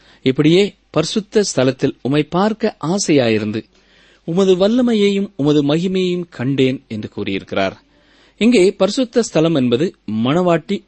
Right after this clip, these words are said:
மணவாளனோடு தொடர்பு கொள்ளும் அந்தரங்கமான இடமாய் காணப்படுகிறதே. பிரியமான சகோதரனே, சகோதரியே, சங்கீதக்காரன் தேவனுடைய இருதயத்திற்கு மிக நெருக்கமாய் இருந்தவர் என்பதை நாம் அறிந்திருக்கிறோம். அவருடைய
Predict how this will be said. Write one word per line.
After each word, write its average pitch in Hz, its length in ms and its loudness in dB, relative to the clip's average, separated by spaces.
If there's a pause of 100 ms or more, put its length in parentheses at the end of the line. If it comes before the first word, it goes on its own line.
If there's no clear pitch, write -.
(100)
மணவாளனோடு 151 920 0
தொடர்பு 180 440 2
கொள்ளும் 143 280 0 (640)
அந்தரங்கமான 170 800 0
இடமாய் 120 600 -2
காணப்படுகிறதே. 92 720 -4 (760)
பிரியமான 156 380 0 (100)
சகோதரனே, 170 440 0 (120)
சகோதரியே, 113 460 -4 (500)
சங்கீதக்காரன் 135 840 0 (420)
தேவனுடைய 151 460 2
இருதயத்திற்கு 165 680 2 (160)
மிக 180 360 2
நெருக்கமாய் 208 760 0
இருந்தவர் 165 480 2
என்பதை 139 320 0
நாம் 127 240 -2
அறிந்திருக்கிறோம். 101 640 -6 (600)
அவருடைய 180 420 2